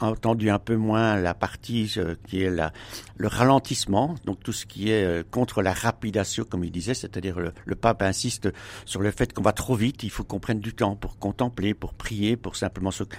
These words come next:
prendre soin, prendre soin des gens. Et par exemple, lors du covid, la question du soin est devenue une question importante. Et dans Laudato Si, si on relit Laudato Si, on voit bien que pour le pape, le soin est,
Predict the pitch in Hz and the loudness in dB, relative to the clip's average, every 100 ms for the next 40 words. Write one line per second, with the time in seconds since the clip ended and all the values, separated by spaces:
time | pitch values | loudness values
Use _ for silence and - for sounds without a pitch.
0 | - - 147 151 139 - 101 113 - 131 | 0 4 6 6 4 2 2 0 -2 0
1 | 127 113 117 - 123 104 95 143 - - | 2 2 0 2 2 2 0 -4 -6 -14
2 | - - - - 95 95 92 95 110 123 | -14 -14 -12 -4 2 4 4 4 4 2
3 | 117 90 87 - 101 98 151 180 - - | 2 0 -2 0 0 4 2 0 -10 -16
4 | - - - 110 107 117 - 131 120 98 | -16 -16 0 2 4 2 4 4 4 2
5 | - - 123 160 - - - - - 101 | 0 4 6 6 2 -14 -20 -8 -2 2
6 | 110 95 107 127 127 110 113 - 120 - | 4 6 6 8 8 6 2 2 0 0
7 | - 135 101 - 107 147 - - - - | 0 2 0 -2 -2 -2 -4 -14 -14 -16
8 | - - 113 104 120 113 120 117 110 101 | -16 0 2 6 8 8 8 8 6 4
9 | 95 - 165 - 113 92 - 139 143 123 | 0 0 0 2 2 2 4 6 6 6
10 | 107 107 92 87 - 147 123 101 87 117 | 4 4 4 2 2 2 4 4 4 2
11 | 127 107 85 98 92 87 123 143 101 101 | 2 -2 -4 0 0 4 4 4 0 2
12 | - 120 131 139 - 104 | 4 4 6 4 2 0